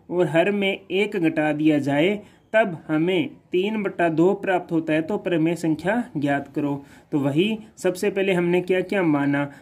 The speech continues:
माना परिमेय संख्या का अंश कितना माना, एक्स माना। तो उसने कहा जो अंश है, हर है वो अंश से कितना अधिक है, आठ अधिक है।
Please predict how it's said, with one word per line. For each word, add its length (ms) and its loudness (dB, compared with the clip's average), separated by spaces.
माना 340 2
परिमेय 400 0
संख्या 420 -4
का 120 2
अंश 280 -2
कितना 380 -2
माना, 540 -2
एक्स 240 -4
माना। 380 0
तो 60 -8
उसने 320 0
कहा 220 0
जो 160 -4
अंश 380 -4
है, 220 -2
हर 220 0
है 160 0
वो 140 2
अंश 240 -4
से 160 -2
कितना 300 -4
अधिक 280 -2
है, 220 0
आठ 240 0
अधिक 300 2
है। 180 0